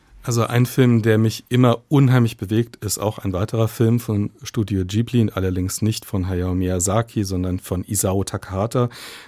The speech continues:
Der Film heißt Die letzten Glühwürmchen, auf Japanisch Hotaru no Haka. Ähm, es geht dabei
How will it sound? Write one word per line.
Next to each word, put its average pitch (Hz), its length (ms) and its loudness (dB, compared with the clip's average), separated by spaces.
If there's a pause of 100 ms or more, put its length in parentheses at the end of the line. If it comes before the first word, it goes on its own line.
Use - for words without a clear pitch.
(100)
Der 98 100 -2
Film 120 320 2
heißt 107 460 -2
Die 92 80 -4
letzten 95 400 -6
Glühwürmchen, 104 680 0
auf - 140 -12
Japanisch 92 500 -6
Hotaru 101 380 0
no 87 180 -2
Haka. 110 400 0 (600)
Ähm, 117 200 4
es 120 140 -2
geht 131 160 0
dabei 117 400 4